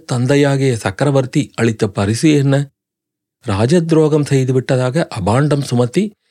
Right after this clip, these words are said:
இளவரசரை சிறைப்படுத்தி கொண்டு வரும்படி கட்டளையிட்டதுதான்.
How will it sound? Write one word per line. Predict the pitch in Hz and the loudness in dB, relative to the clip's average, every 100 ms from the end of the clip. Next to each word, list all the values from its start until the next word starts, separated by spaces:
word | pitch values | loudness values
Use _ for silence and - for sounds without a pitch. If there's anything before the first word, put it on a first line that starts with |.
| _ _ 143 | _ _ -4
இளவரசரை | 117 147 165 139 147 | 0 2 0 0 -2
சிறைப்படுத்தி | 196 - 107 165 185 160 156 | -2 -4 0 0 0 -2 0
கொண்டு | 160 135 131 | 0 2 2
வரும்படி | 127 123 120 117 208 | 2 2 2 -2 -4
கட்டளையிட்டதுதான். | - 98 143 143 123 123 107 104 123 | -4 -2 2 2 2 -2 0 0 -2